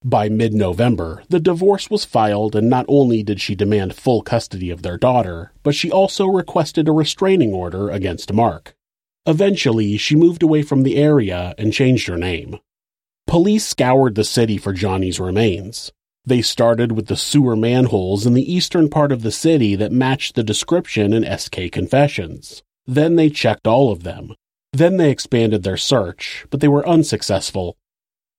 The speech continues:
By October of two thousand nine, Mark had been denied bail and the judge canceled his preliminary hearing.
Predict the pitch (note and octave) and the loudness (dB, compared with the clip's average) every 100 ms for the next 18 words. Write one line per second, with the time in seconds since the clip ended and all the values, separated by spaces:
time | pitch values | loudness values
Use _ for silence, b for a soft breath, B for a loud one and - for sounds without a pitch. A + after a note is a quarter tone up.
0 | _ D3 D#3 D#3+ - G#3 G3+ C#3 - D3 | _ 2 4 2 2 2 4 0 2 0
1 | B2 A2+ G#2+ F#2 F#2+ A#2 F#2 E2+ F#2 - | 2 2 2 0 0 0 0 -6 -8 -4
2 | D3 F3+ G#3+ G#3+ G3+ F3 C#3+ C3 B2 B2+ | -2 0 0 -2 0 0 0 2 2 2
3 | C3+ B2 F#2+ F2 F#2 G#2+ B2+ C3 D#3 D3+ | 2 0 -2 -2 -4 0 2 2 2 2
4 | D3 - - F3+ F#3 A#2 A2+ A#2+ A2 - | 0 -4 0 0 0 0 0 0 -4 -2
5 | A#2+ B2 E3 A2+ F2+ E2+ A2 B2+ A#2+ E2+ | 2 4 4 2 -2 -8 0 2 2 -2
6 | - | -14